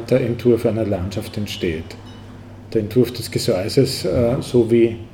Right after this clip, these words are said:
ich ihn ganz offensichtlich und auch für mich teilweise überraschend in meinen Büchern,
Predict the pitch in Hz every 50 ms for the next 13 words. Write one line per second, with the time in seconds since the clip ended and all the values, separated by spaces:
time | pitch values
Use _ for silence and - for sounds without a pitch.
0 | - - - - - - - - - - 131 123 127 - - 147 147 139 139 123
1 | 113 113 131 139 - 107 - - 131 120 - 127 120 - - - - 139 139 135
2 | 135 - 123 123 131 - 110 101 98 - - 123 110 117 117 113 - - - 110
3 | 107 104 110 110 107 117 139 - 123 120 113 101 95 92 90 - - - 123 120
4 | 113 110 113 110 101 98 101 107 110 110 110 113 107 - - - 113 101